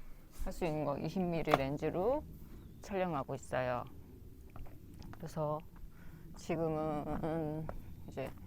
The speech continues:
이거 집에서 촬영하고 있잖아요. 음. 잘 나오네.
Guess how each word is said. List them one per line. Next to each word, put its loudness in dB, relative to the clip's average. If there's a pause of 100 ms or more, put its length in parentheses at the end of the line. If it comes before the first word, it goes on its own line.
(320)
이거 4
집에서 2 (560)
촬영하고 0
있잖아요. -4 (680)
음. -4 (1900)
잘 -4
나오네. 0